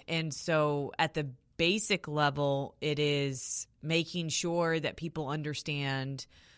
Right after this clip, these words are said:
what the oil and gas industry is, what we do,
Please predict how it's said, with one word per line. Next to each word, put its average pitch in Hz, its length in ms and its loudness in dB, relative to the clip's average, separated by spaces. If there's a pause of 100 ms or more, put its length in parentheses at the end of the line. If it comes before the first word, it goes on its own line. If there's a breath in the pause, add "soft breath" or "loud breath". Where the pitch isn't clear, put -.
(200 soft breath)
what 151 340 0
the 143 80 0
oil 160 180 4
and 156 140 0
gas 147 240 2
industry 143 480 -2
is, 139 760 -2 (200)
what 143 520 -2
we 170 160 0
do, 151 640 -2